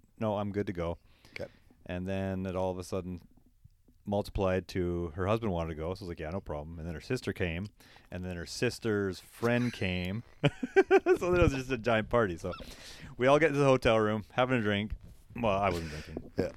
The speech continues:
Speaker 1: Uh,
Speaker 2: Yeah, you don't e-, you don't drink at all anymore, even when you go out to these things, maybe have a couple beers?
Speaker 1: Well, I actually,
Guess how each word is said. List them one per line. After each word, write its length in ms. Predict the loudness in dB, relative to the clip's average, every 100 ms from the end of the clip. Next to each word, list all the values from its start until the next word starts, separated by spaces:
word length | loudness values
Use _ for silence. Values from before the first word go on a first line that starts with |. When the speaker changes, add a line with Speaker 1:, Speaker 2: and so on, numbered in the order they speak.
| -14 -10 -8
Speaker 1:
Uh, 280 | -8 -8 4
Speaker 2:
Yeah, 60 | 8
you 120 | 10
don't 140 | 10 8
e-, 60 | 4
you 100 | 4
don't 100 | 4
drink 180 | 4 4
at 100 | 4
all 260 | 4 6 6
anymore, 300 | 2 2 2
even 160 | 2
when 100 | 2
you 80 | 2
go 180 | 4 4
out 100 | 2
to 80 | 0
these 180 | -4 -2
things, 200 | -2 0
maybe 180 | 2 4
have 100 | 2
a 40 |
couple 200 | -2 -2
beers? 340 | 2 2 4
Speaker 1:
Well, 640 | 6 8 8 8 6 4 4
I 140 | 6 6
actually, 560 | 4 0 -2 0 -2